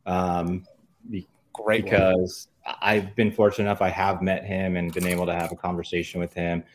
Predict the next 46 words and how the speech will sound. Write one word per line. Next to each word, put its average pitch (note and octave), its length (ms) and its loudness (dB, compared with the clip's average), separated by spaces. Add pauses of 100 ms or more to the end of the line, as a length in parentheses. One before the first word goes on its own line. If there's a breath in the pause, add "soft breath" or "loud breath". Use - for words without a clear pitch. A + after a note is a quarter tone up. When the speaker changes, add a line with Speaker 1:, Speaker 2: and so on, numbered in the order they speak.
(240 soft breath)
Speaker 1:
Met F#2 160 0
him F#2+ 100 4
at F2 140 2
Lake F#2 240 2
Mead F2+ 260 0
for - 80 -6
the F2 100 0
U F2+ 120 4
S F2 160 -2
Open F2 260 0
one E2+ 160 -2
time, F2 400 0 (400 soft breath)
and F2 340 0
he F2 120 -4
was F2 140 -2
staying F2+ 260 2
at F2 100 -2
the - 60 -14
same F2 180 -2
place E2+ 300 -2
as D#2+ 120 -14
us, E2+ 260 0
and D#2+ 100 -10
we E2 100 -4
just - 200 -16
got E2 240 -2
to D#2+ 180 -4 (400)
chit G#2+ 200 6
chat G2 260 4
with F#2+ 200 2
him. G2+ 120 4
It F#2+ 100 2
was, F2+ 200 0
it - 140 -6
was F#2+ 100 -2
a - 40 -14
super A#2+ 260 4
cool F#2 220 2
experience, E2+ 520 -2
but, - 300 -2 (360 loud breath)
you F#2+ 80 0
know, E2 220 0 (440)
I G#2+ 60 8
would G#2 100 10
love G2+ 300 8
to G2 260 2